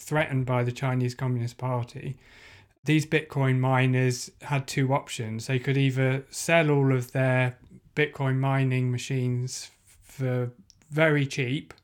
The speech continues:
Many did do this. But the ones that could leave the country put all of their mining machines on shipping containers and got them over the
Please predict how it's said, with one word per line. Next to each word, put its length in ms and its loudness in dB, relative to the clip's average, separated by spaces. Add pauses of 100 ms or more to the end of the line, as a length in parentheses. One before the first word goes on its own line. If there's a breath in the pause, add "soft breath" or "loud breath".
(160)
Many 260 2
did 280 0
do 180 -2
this. 380 -6 (480 loud breath)
But 120 -2
the 80 2
ones 260 2
that 80 -4
could 220 -2
leave 420 4
the 100 -2
country 720 -6 (220)
put 140 0
all 160 6
of 60 2
their 160 2
mining 240 2
machines 480 0
on 640 0
shipping 340 -2
containers 600 -2
and 100 -2
got 160 -6
them 300 -4
over 240 -2
the 300 -2